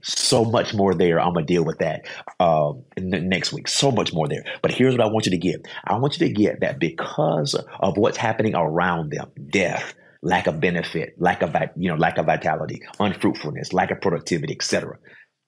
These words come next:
evil, there had to be something in them that was working contrary to what was working around them.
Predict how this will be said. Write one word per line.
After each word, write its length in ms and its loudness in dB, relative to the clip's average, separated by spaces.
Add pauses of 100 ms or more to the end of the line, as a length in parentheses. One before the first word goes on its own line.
(260)
evil, 440 2 (1000)
there 140 4
had 340 2
to 60 2
be 120 4
something 640 0
in 240 4
them 360 -4 (520)
that 180 0
was 160 0
working 520 0
contrary 840 2
to 100 0
what 220 2
was 140 -2
working 260 -2
around 440 -4
them. 180 -16